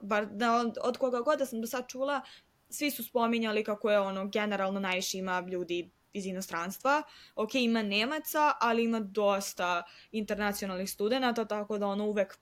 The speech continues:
pronađu ljudi svoje. I koliko mi se čini,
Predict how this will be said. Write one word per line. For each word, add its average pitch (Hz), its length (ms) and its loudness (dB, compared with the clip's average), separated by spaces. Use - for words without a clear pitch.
pronađu 196 520 0
ljudi 185 360 -2
svoje. 190 580 2
I 262 140 -4
koliko 302 240 0
mi 294 100 0
se 285 140 -2
čini, 349 760 -2